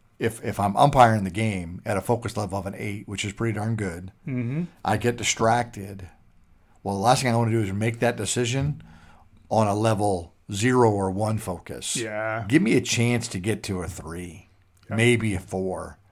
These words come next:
Speaker 1: and then I can make that decision or give the crew a chance to do that. So,
Speaker 2: Well,
Speaker 1: um,
Speaker 2: and let's, let's then think about the self-awareness we need to have.
Speaker 1: Mm-hmm.
Speaker 2: So let's say we're getting that crew together. Who's the one that was just distracted?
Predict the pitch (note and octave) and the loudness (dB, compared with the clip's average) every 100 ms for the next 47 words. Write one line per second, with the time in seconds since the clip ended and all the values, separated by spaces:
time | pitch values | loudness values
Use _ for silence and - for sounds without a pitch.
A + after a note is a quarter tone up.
0 | _ _ _ _ _ A2 G#2+ G2+ G#2 G2 | _ _ _ _ _ 0 0 0 -2 -2
1 | G#2 G#2+ - F2+ - - F#2+ E2+ D#2 F2 | -4 -6 -8 -10 -10 -10 -8 -10 -14 -14
2 | F2 A#2+ A#2 A2 - A#2+ B2 G2+ - F#2+ | -4 0 0 -2 -2 0 2 0 -4 -4
3 | F#2 - F#2 F#2+ F#2+ D#2 A#1+ - - G2+ | -4 -8 -12 -10 -10 -10 -14 -10 -6 -4
4 | F#2 - - - - G#3 G#3 G3+ G3+ F#3 | -6 -8 -20 -20 -4 2 4 4 4 0
5 | - - F#3+ F#3+ - - - F3+ F3 - | -6 -4 -2 -2 -6 -16 -4 -2 -2 -4
6 | E3+ C3+ G3+ A3 A3 D#3+ C#3+ C3+ - C3+ | -4 0 0 2 2 2 2 0 -4 -10
7 | D3+ A#2 - E3 D3+ C#3 C3 C#3+ E3+ F3 | -8 -8 -6 -6 -4 -6 -4 0 0 0
8 | B2+ - C3 A#2+ A2 G2+ G#2 - G#2+ F#2+ | -2 -8 -8 -8 -8 -10 -14 -8 -4 -2
9 | G2+ A#2 - - - - D3+ D3 D3+ D3+ | -4 -6 -10 -20 -14 -8 -6 -6 -6 -4
10 | E3 - G3+ G3+ E3 C#3+ E3 D3+ C3+ B2+ | -4 -2 0 2 2 2 0 0 -2 -6
11 | - D3+ B2 B2+ G3+ B2 G2+ B2+ - _ | -6 -6 -4 0 0 0 -8 -12 -18 _
12 | _ _ _ _ _ _ _ _ _ - | _ _ _ _ _ _ _ _ _ 0
13 | F#3+ B3 A3+ F#3 F3 E3 F#3 D#3+ D3+ D3 | 6 8 6 4 2 4 2 0 -2 -8
14 | B2 C#3 - B2 - A#2+ A2 - | -8 -8 -8 -12 -4 -2 -2 -6